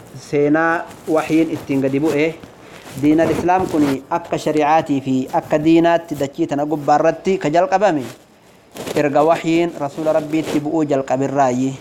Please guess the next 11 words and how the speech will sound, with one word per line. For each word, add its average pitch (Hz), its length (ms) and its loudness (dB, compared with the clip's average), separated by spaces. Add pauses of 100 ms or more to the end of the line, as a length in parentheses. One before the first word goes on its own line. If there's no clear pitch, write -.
(800)
Kanaaf 170 320 2
isaan 151 320 0
jalqabuun 170 560 -2 (400)
nurratti 156 400 2
dirqama 139 480 0
tahe. 135 320 -2 (720)
Waan 180 240 2
achiin 165 320 -2
duraallee 175 400 4
abbaan 160 400 -2
barbaade 147 560 -2